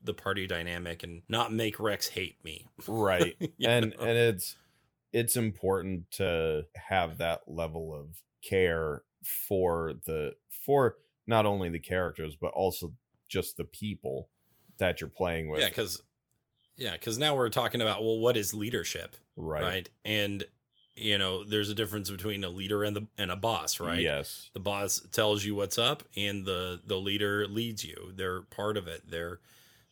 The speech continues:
Speaker 1: pushing everyone along with them. They're trying to build you up.
Speaker 2: Right.
Speaker 1: Right? It's a very sort of positive, empathetic, caring sort of role, although it can be firm and authoritative.
Speaker 2: Sure.
Speaker 1: So the,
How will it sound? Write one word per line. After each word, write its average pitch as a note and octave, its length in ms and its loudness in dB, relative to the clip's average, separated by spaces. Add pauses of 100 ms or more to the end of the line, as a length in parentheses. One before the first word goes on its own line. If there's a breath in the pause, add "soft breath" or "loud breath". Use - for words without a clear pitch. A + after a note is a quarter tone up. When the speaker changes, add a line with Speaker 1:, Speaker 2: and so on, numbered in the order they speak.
Speaker 1:
pushing A2 380 2
everyone G2+ 340 0
along G2 360 -2
with G#2 200 0
them. D#2+ 340 -8
They're F2 160 -4
trying F#2 220 -4
to F2+ 60 -6
build G2 400 -4
you G2 240 -4
up. F#2+ 300 -6
Speaker 2:
Right. C2+ 460 -10
Speaker 1:
Right? F#2+ 160 -2
It's E2+ 140 -8
a F#2+ 60 -6
very F#2 500 0
sort F2+ 180 -8
of - 120 -14
positive, G2+ 760 -2 (460 soft breath)
empathetic, G#2+ 720 -2
caring G2+ 720 -4
sort G2+ 240 -4
of F2+ 160 -4
role, G2+ 500 2 (360 soft breath)
although G#2+ 280 2
it F#2+ 100 -8
can G#2 160 -2
be F#2+ 100 -4
firm G#2+ 420 -2
and F2+ 260 -6
authoritative. G#2+ 720 2 (140)
Speaker 2:
Sure. D2 400 -6 (920)
Speaker 1:
So E2+ 480 -4 (320)
the, F#2+ 460 -4